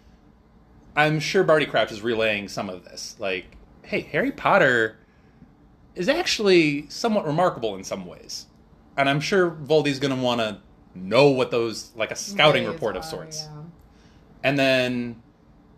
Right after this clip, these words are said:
Speaker 1: the other part of it is, uh, and it goes back to a conversation we had in the last episode of,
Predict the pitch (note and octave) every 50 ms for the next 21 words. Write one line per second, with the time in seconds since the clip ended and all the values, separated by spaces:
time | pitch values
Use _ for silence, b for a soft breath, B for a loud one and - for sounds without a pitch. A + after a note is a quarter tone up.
0 | _ - - C3+ B2 - - - - G#3 B3+ C4+ G3+ - - C#3+ C3 A#2+ G#2+ G#2+
1 | G#2 G#2+ - - G#2+ G#2 G#2 G2 G2 F#2+ G2 G2 G2 - - - - _ _ _
2 | _ _ - - - _ _ - - - - - - - _ C3 B2+ B2 A#2+ A#2
3 | A2+ A2 G#2+ G#2+ G#2 G#2 G#2 - - B2+ C3+ C3+ - E3+ D3+ D3 D3+ D3+ D3+ -
4 | D3 - D#3 C#3+ C3 A#2 - C3 - - C3+ A#2 G#2+ A#2+ A#2+ A#2 A2+ G#2+ G#2 G#2
5 | G#2 G#2+ A2 - - G#2+ - - - - G#2 F#2+ F2+ F2 E2+ - - - _ -
6 | - - G#2+ G#2+ G2+ G2+ G2 F#2+ F#2+ F#2 - -